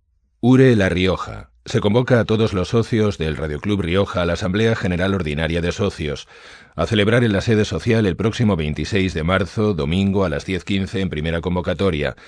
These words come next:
y a las diez treinta en segunda con el orden del día siguiente.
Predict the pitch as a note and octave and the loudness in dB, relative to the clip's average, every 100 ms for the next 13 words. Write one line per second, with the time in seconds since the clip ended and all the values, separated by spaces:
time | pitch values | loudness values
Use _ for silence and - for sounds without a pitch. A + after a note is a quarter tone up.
0 | - - - _ A2 A#2+ A#2+ A#2 G#2 G2 | -20 -20 -20 _ 2 4 4 2 0 0
1 | G2 F2+ D#2 F#2 G#2+ F#2+ F#2+ F#2 F#2+ E2+ | 0 2 0 0 0 0 2 2 0 -2
2 | D2+ F#2 G2 G2+ F#2 D#2 D2+ F#2 F2+ - | -2 -2 -2 0 0 -2 -2 0 0 0
3 | E2+ E2 C2+ - B1 | -2 -2 -4 -8 -12